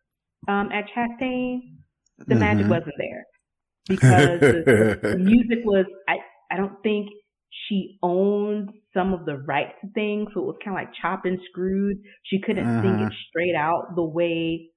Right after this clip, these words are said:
Speaker 1: it is on the album because
Speaker 2: Mm-hmm.
Speaker 1: of legalese. So she had to kinda
Speaker 2: Right.
Speaker 1: chop and screw it a little bit just to be able to perform some of it. So
Speaker 2: Mm-hmm.
Speaker 1: it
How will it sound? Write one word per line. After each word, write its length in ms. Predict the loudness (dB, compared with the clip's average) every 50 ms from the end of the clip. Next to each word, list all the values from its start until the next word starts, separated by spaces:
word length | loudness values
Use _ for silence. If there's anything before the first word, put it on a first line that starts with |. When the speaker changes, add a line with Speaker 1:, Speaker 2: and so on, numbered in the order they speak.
| _ _ _ _ _ _ _ -2
Speaker 1:
it 80 | -2 0
is 260 | 2 2 2 2 2
on 220 | -2 -2 -2 -4 -4
the 320 | -4 -4 -4 -6 -8 -8 -8 -4 -2
album 520 | 0 0 0 2 2 0 0 0 -2 -4 -6 -12 _ _ _ _ _ _ -2
because 560 | -2 -2 -2 -2 -2 0 0 2 2 0 -2
Speaker 2:
Mm-hmm. 200 | -2 -4 -4 -2
Speaker 1:
of 180 | -2 -2 -2 -4
legalese. 880 | -8 -6 -4 -2 0 2 0 2 2 -2 -2 0 0 0 0 0 -2 -6 -12 -20 _ _ _ _ -6
So 80 | -6 -6 -4
she 80 | -2
had 140 | -2 0 0
to 60 | 0
kinda 140 | 0 -2 -2
Speaker 2:
Right. 200 | -2 -4 -4 -4 -4
Speaker 1:
chop 200 | -4 -4 -4 -4
and 100 | -8 -10 -10 -10
screw 160 | -4 -2 0
it 60 | 0
a 60 | 0 0
little 180 | -2 -2 -2 0
bit 220 | 0 -2 -2 -4 -8 -12 -6 -4
just 180 | -4 -4 -4 -6 -8
to 60 | -6
be 200 | -4 -2 -2 -2
able 160 | -2 -2 -4
to 120 | -6 -8 -18
perform 580 | _ -20 _ _ -8 -6 -6 -4 -4 -6 -6 -4 -4
some 160 | -4 -2 0
of 120 | 0 2
it. 160 | 2 2 2 0 -4 _ _ _ -20 -20 -20 _ -20 _ _ 0
So 80 | 2
Speaker 2:
Mm-hmm. 440 | 4 4 4 4 4 2 2 0 -4 -10 _ _ _ -2 -2
Speaker 1:
it 180 | -2 -2 -4